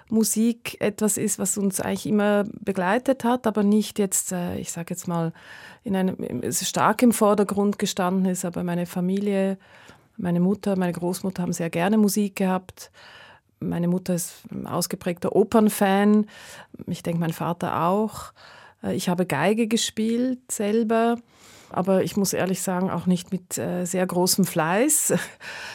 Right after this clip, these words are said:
Ich hab, glaub ich, das, die Musik gut gehört und gut empfunden, mm, aber ich war nicht sehr fleißig und hab die Geige nicht brav geübt. Und das ist,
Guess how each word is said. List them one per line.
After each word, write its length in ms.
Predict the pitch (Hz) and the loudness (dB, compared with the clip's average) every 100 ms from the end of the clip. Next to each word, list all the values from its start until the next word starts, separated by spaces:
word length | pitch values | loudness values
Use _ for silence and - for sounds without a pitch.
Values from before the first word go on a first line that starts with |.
| - - - | -16 -16 -6
Ich 240 | 202 - | -6 -2
hab, 160 | 190 - _ _ | -4 -4 _ _
glaub 160 | 180 185 | -6 -4
ich, 140 | - | -4
das, 400 | 175 - - - - | -4 -4 -6 -12 -14
die 120 | - | -2
Musik 380 | 196 196 262 262 | 0 2 2 0
gut 280 | 220 220 - | -2 -2 0
gehört 720 | 202 175 220 220 226 226 - | 0 2 4 4 4 2 -2
und 280 | 190 190 - | -2 -2 -2
gut 300 | 202 196 - | -6 -6 -2
empfunden, 840 | 180 - 226 233 247 226 233 233 233 - - - - _ _ - | -2 0 2 6 6 6 6 4 2 -12 -20 -20 -20 _ _ -2
mm, 220 | 185 185 | 0 0
aber 160 | 180 175 | -2 -2
ich 120 | 170 | -2
war 120 | 165 | -2
nicht 220 | 170 - | -2 -4
sehr 100 | 170 | -10
fleißig 500 | 160 98 156 - - | -8 -8 -6 -8 -6
und 140 | 175 160 | -6 -4
hab 140 | 170 | -6
die 80 | 170 | -8
Geige 300 | 151 165 170 | -4 -4 -2
nicht 200 | 170 - | -4 -4
brav 360 | - 160 - - | -2 -2 -2 -4
geübt. 460 | 170 196 190 - | -2 -2 -4 -6
Und 160 | 180 170 | -6 -4
das 200 | 170 - | -6 -6
ist, 260 | 165 - | -6 -8